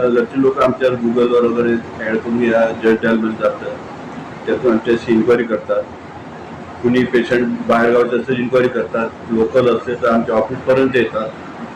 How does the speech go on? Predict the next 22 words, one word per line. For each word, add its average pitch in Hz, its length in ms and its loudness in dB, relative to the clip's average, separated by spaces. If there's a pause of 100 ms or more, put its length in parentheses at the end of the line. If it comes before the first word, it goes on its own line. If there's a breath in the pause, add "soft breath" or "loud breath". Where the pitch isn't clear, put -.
(1300)
त्यां-, 123 140 4
त्यांच्याकडून 120 460 2
फॉर्म 120 300 2
भरून 120 220 4
घेतो 123 200 4
आपण, - 280 2 (680)
जसं 120 280 4
हॉस्पिटलमध्ये 131 720 4
असतं 110 200 -4 (760)
त्याच 123 120 4
प्रकारचा 120 420 0
फॉर्म 117 340 -4
आमच्याकडे 120 460 -2
असतो, 117 320 -2 (500)
आम्ही 120 160 2
भरून 131 300 4
घेतलेलं 127 360 4
असतं. - 180 -6 (880)
आणि 123 140 4
बाहेरगावी 143 540 4
जर 151 140 4
असलं 131 440 2